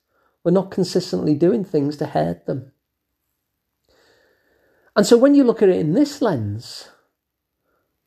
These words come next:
those of us who struggle with boundaries, those of us who let people walk all over that line, way past that line, into the part of life that is not okay,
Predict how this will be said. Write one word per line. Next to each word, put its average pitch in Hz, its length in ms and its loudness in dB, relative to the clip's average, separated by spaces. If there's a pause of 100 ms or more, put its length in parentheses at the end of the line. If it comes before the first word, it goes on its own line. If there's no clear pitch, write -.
(340)
those 233 260 6
of 247 100 2
us - 280 -2
who 151 320 0 (320)
struggle 208 540 2
with 160 240 -2
boundaries, 127 680 -4
those 202 240 2
of 185 100 0
us 185 220 0
who 156 100 2
let 175 260 -4
people 165 300 -2
walk 160 380 0
all 135 180 4
over 175 540 0 (460)
that 151 260 -2
line, 131 520 -2 (920)
way 160 280 6
past - 420 -8
that 170 220 -4
line, 131 480 -4
into 180 340 0
the 165 100 0
part 165 420 0
of 143 260 -4 (600)
life 151 380 2
that 147 120 2
is 135 120 0
not 143 300 2
okay, 143 560 -6